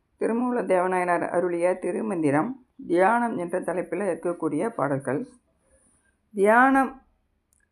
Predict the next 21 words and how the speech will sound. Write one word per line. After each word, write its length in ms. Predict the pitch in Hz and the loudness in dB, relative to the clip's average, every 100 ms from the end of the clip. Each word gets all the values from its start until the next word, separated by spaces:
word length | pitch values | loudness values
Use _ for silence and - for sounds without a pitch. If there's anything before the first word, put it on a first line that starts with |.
| - | -10
அப்படிங்கிறது 500 | 190 185 185 185 180 | -6 -6 -4 -2 -2
என்ன 360 | 170 180 190 156 | -2 -2 -2 -2
அப்படின்னா, 460 | 147 147 214 214 | -2 -2 -2 0
ஒரே 600 | 170 208 233 254 262 277 285 _ _ _ _ - | 0 2 2 2 2 -4 -12 _ _ _ _ -6
இடத்துல 320 | 185 190 185 | -2 0 0
அந்த 280 | 240 208 180 | 0 4 4
உள்ளத்தை 500 | 175 196 226 220 208 240 294 - _ _ _ | 4 2 2 2 2 2 -2 -10 _ _ _
வேற 360 | - 185 214 233 | -4 0 2 2
எங்கேயும் 420 | 208 220 262 262 | 0 0 0 0
அப்படி 260 | 262 175 180 175 175 - - | -2 -2 -2 -4 -6 -12 -6
மனசை 180 | 175 202 | -2 -2
அப்படி 300 | 220 202 190 | -2 -2 -4
பறக்க 380 | - 165 190 202 | 0 -2 0 0
விடாம 600 | 190 190 214 254 269 311 - _ _ _ | 2 2 2 0 -2 -4 -8 _ _ _
ஒரே 380 | 165 196 240 240 | -2 2 2 2
இடத்துல 180 | 208 226 | 0 -4
நிலை 240 | 202 196 | -2 -2
பெற்று 240 | 214 - 226 | -2 -4 -4
நிறுத்தி 300 | 180 202 202 | -6 -2 -2
வைக்கிறது. 540 | 160 151 147 151 - _ _ _ _ - | 0 0 -2 -4 -10 _ _ _ _ -4
"பற்றற்றான் 600 | 180 180 226 220 220 247 | -4 0 -2 2 2 4